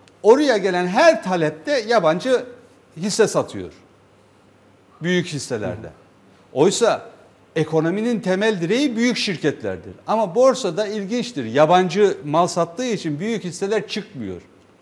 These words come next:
Speaker 1: Küçük hisseler iki, üç kat, beş kat, on kat. Orada da S P K'nın görüntüde uygulamaları, şeyleri filan yetersiz. Dolayısıyla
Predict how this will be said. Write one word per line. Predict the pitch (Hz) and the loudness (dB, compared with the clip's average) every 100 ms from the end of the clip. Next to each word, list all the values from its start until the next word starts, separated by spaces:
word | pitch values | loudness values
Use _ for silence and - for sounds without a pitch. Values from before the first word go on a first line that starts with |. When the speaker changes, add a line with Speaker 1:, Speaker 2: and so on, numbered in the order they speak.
| _ _ _ _ - | _ _ _ _ -2
Speaker 1:
Küçük | 269 269 202 | 0 0 -2
hisseler | 208 - 151 160 | -4 0 0 0
iki, | 156 180 240 | 0 -4 -2
üç | 240 233 | -2 0
kat, | 220 208 - | 2 2 2
beş | 226 - | 2 2
kat, | 180 180 | -4 0
on | 220 214 | 0 0
kat. | 151 151 - | -2 -2 -2
Orada | 185 202 185 | -2 0 -2
da | 180 185 - - - _ _ _ | 0 -2 -4 -18 -20 _ _ _
S | - 185 175 | -4 -2 0
P | 185 175 | -2 0
K'nın | 180 170 170 165 - - - _ _ _ _ _ - | 0 0 -2 -6 -10 -20 -20 _ _ _ _ _ -2
görüntüde | 160 170 170 143 170 | 0 0 -6 -6 -2
uygulamaları, | 165 160 160 160 156 156 151 | -2 0 0 2 2 2 0
şeyleri | 151 160 156 147 147 | -4 -4 -2 -2 -4
filan | 151 147 | -4 -4
yetersiz. | 156 175 160 127 120 214 214 190 | -2 -2 -2 -4 -4 -10 -8 -6
Dolayısıyla | 185 151 139 151 170 226 | -2 0 -2 -4 -2 -2